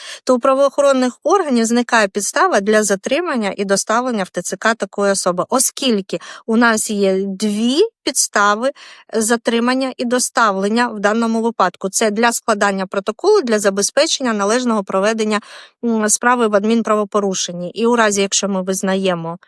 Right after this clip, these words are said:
адмінправопорушення, е, подаємо відповідну заяву про, е, розгляд справи без участі і про визнання,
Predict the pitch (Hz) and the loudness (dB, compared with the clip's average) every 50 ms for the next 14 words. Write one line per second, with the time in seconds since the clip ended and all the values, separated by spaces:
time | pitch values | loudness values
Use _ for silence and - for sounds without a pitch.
0 | _ _ _ _ 196 190 196 202 185 180 180 - 180 180 185 185 - 226 240 370 | _ _ _ _ -4 -2 -2 -2 -2 -4 -4 -4 -2 -2 -2 -2 -2 0 2 2
1 | 440 - - - 285 233 190 185 - - - - _ 226 214 214 202 196 233 226 | 2 2 0 -2 -2 -2 -2 -2 -4 -12 -20 -8 _ 2 4 4 4 2 0 0
2 | 226 233 233 226 214 208 202 196 208 202 - - 220 214 220 208 208 208 208 202 | 0 0 2 2 0 0 0 -2 -4 -4 -4 -4 -2 -2 -2 -2 -2 -2 -2 0
3 | - 220 226 226 208 202 190 190 190 190 - 220 208 208 208 190 - - - - | 0 0 2 2 2 2 2 0 -2 -4 -4 0 2 2 2 2 0 -6 -16 -20
4 | - - - 208 208 214 233 254 247 220 226 208 202 - - - 233 214 202 190 | -18 -8 -2 2 2 4 4 4 2 4 2 2 2 0 0 0 2 2 2 4
5 | 196 196 196 196 247 269 269 240 - 196 - 214 202 196 - - 233 254 - - | 2 0 2 2 2 2 2 2 -2 -4 -2 -2 -4 -2 -2 -2 -2 0 -2 -2
6 | - 320 320 - - 277 269 - - 240 233 226 247 240 226 233 233 233 233 233 | 0 -2 -2 -2 -2 -6 -6 -2 -2 -2 0 2 0 0 0 0 0 2 2 2
7 | 226 | 0